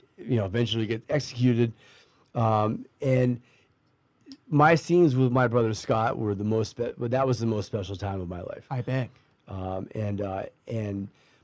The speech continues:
Speaker 1: my brother Brad was a poet at Stanford University, and when he, when he got out of Stanford, um, uh, he was looking for a job.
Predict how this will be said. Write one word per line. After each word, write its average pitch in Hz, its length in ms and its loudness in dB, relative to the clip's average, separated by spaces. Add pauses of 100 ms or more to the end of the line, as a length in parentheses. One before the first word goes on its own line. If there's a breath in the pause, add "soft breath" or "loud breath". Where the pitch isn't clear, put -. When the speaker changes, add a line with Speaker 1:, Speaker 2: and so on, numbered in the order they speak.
Speaker 1:
my 123 180 6
brother 131 300 4
Brad 117 640 2 (560)
was 117 380 2
a 104 40 -4
poet 120 500 2
at 98 120 -8
Stanford 120 460 0
University, 104 720 -2 (720 soft breath)
and 110 240 2
when 113 100 4
he, 110 200 4
when 127 180 4
he 120 100 6
got 131 160 4
out 127 200 4
of 101 60 -2
Stanford, 127 600 0 (120)
um, 104 520 -6 (720 soft breath)
uh, 98 320 -2
he 101 140 0
was 113 140 4
looking 107 160 0
for 104 120 -2
a 98 60 -2
job. 117 480 4